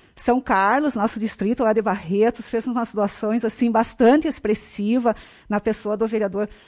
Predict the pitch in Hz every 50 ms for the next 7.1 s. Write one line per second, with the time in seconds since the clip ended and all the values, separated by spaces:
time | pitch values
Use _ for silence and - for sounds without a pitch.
0 | _ _ - 190 196 185 196 208 - 247 - - 202 220 226 214 - 208 196 180
1 | 170 170 175 190 208 220 226 240 247 262 285 - - - _ _ _ - - 175
2 | 175 180 202 214 214 233 208 202 185 196 208 208 202 180 170 220 233 180 196 190
3 | 196 - - 202 202 - 208 196 190 185 - 170 165 208 226 - 202 190 185 196
4 | 226 254 233 - 214 208 - 220 160 170 175 190 233 226 214 208 - - 240 226
5 | 247 208 208 190 202 220 226 - 196 - - 226 240 - - - - 220 208 -
6 | - 226 240 247 233 220 208 214 226 220 208 180 185 190 214 233 240 - 240 233
7 | -